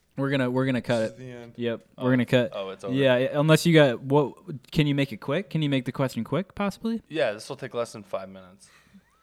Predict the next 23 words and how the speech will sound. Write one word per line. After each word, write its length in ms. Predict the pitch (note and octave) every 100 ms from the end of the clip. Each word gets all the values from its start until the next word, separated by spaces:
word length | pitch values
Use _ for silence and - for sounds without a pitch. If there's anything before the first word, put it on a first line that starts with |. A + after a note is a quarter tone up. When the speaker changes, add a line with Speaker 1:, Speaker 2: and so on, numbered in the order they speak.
| _ _ _ _ -
Speaker 1:
Yeah, 180 | E3+ C#3+
yeah. 240 | D3+ A2 -
Shoot, 340 | - C#3 G2
just 180 | A2+ A2+
shoot, 240 | - G#2+ -
shoot 220 | C#3 C#3
the 60 | B2
question. 400 | - G#2 - G#2 _
Speaker 3:
All 60 | G#2+
right. 140 | F#2+ - - - -
So 240 | - C3+ - - - - - - - - _ _ - - - -
Speaker 1:
Let's 140 | C3 B2+
try 140 | D3
and 60 | C#3
make 140 | B2+
it 60 | A2+
quick, 220 | A#2+ G2
though. 180 | F#2+ G#2 - _ _
Speaker 3:
Yeah. 260 | C#3 B2 G2+ -
So 680 | - - C3+ B2 A#2 A2+ -
basically, 840 | - C3+ B2+ C#3 - C3 B2 A2+ - - -
what 200 | A#2 A2
I'm, 280 | A2 A2